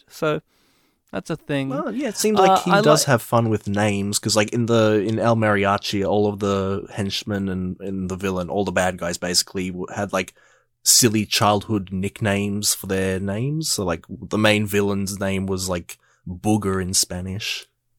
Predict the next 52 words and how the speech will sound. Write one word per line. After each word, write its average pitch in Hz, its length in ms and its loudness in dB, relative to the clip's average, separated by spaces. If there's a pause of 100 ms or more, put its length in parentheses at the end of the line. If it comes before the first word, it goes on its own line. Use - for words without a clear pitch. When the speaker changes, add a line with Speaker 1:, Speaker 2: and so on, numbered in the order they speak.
(720)
Speaker 1:
Not 151 260 -8
Bucho. 156 540 -6 (680)
Speaker 2:
No, 101 140 0
it 80 40 2
was 92 140 0
Moco. 104 560 0 (1120)
Speaker 1:
Ah, 156 800 -4
Speaker 2:
You 110 80 4
Speaker 1:
that, 131 80 6
Speaker 2:
saw 143 280 6
Speaker 1:
see, 175 60 4
he 165 60 6
Speaker 2:
him 160 60 6
in 160 60 4
Speaker 1:
changed 190 380 4
it. 147 160 -2
Speaker 2:
Yeah, 220 120 -4
you 120 180 2
saw 151 220 4
him 151 160 2
in 175 80 2
this 247 180 0
film 101 400 -6 (600)
at 123 100 -10
the 135 60 -8
beginning. 175 280 2
Speaker 1:
Good, 139 200 0
good. 135 420 -4 (840)
Oh, 160 180 6
yeah? 156 320 4
Yeah, 165 260 0
he 175 100 0
was 151 100 -4
one 143 80 -2
of 143 60 0
the 139 40 0
ones 139 180 -2
at 139 100 -6
the 139 60 -12
beginning. 139 420 -4
Speaker 2:
He 135 120 4
was 139 180 6
the 135 80 4
guy 131 240 8
in 135 140 6
the 131 100 6
white 131 340 6
suit 135 280 4
who 131 160 2
shot 131 220 0
his 127 140 2
hand. 127 380 -4